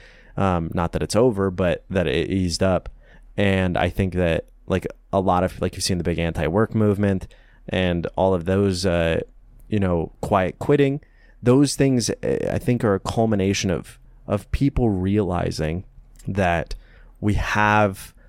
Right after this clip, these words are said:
the only power we have is, like, if we do something together. So, like, you, Starbucks are unionizing all over, and, like, there's, like, a Chipotle that unionized, and, like,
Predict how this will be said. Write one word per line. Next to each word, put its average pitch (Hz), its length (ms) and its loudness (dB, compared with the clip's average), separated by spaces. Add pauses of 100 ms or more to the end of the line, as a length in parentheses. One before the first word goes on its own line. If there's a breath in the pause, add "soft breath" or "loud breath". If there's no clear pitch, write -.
(100)
the 120 100 4
only 127 200 4
power 110 340 2
we 98 140 2
have 90 300 0
is, 87 100 -2
like, 85 180 -2
if 87 100 -2
we 90 100 0
do 87 240 -2
something 85 340 -2
together. 76 440 0
So, - 140 -2
like, 80 320 -4
you, 101 220 -2
Starbucks 92 640 2
are 87 80 0
unionizing 87 640 -2
all 92 120 0
over, 90 200 0
and, 85 120 -2
like, 82 120 -6
there's, 85 160 -2
like, 82 100 -4
a 87 40 -4
Chipotle 131 480 2
that 98 100 2
unionized, 87 580 0
and, 87 80 -2
like, 85 160 -4